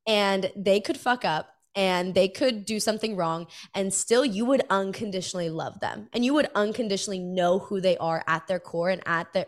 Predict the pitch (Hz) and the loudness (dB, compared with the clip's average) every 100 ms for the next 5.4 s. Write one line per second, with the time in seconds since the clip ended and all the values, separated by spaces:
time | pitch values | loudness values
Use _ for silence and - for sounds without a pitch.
0 | - 175 165 - - - - 175 165 - | -2 -4 -4 -8 -20 -16 -8 -6 -6 -8
1 | 180 180 180 170 180 165 - 175 - 185 | -2 0 2 4 4 4 0 -6 0 0
2 | 175 - 185 208 311 285 196 170 151 214 | 0 -2 0 2 0 0 -4 -2 2 4
3 | 330 - - - 220 233 196 180 175 170 | 4 0 -20 -12 -6 -2 -2 -4 -8 -4
4 | 220 202 - 196 - - 180 185 - - | -4 -2 0 0 0 0 0 -2 -2 -2
5 | 170 170 202 | -2 -2 -2